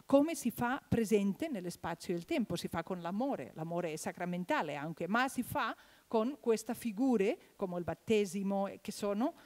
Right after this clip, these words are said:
veramente un'azione di Dio in mezzo a noi. Che cosa è però santa nel matrimonio? È la complementarietà sessuale?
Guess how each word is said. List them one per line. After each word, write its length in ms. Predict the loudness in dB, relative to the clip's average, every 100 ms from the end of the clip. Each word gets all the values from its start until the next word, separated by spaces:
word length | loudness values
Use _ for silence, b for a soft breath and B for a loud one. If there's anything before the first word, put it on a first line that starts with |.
| B
veramente 520 | 6 8 8 4 2
un'azione 720 | 2 0 0 -2 2 4 2
di 120 | 0 -2
Dio 420 | 0 0 0 -4
in 180 | -6 -2
mezzo 300 | -2 -2 -2
a 40 |
noi. 320 | 0 -2 -4 -12 B B B B B B _
Che 160 | -2 0
cosa 360 | 0 0 -2
è 300 | -2 -4 -4 -6
però 400 | -4 -2 -2 -4 -12
santa 540 | -12 -4 -4 -4 -8 -8
nel 180 | -4 -4
matrimonio? 680 | -4 -6 -4 -4 -4 -4 -4
È 140 | -2
la 120 | -2 -2
complementarietà 1120 | -2 -2 -2 -2 -4 -4 -4 -4 -6 -6 -6
sessuale? 760 | -6 -10 -4 -2 -2 -4 -6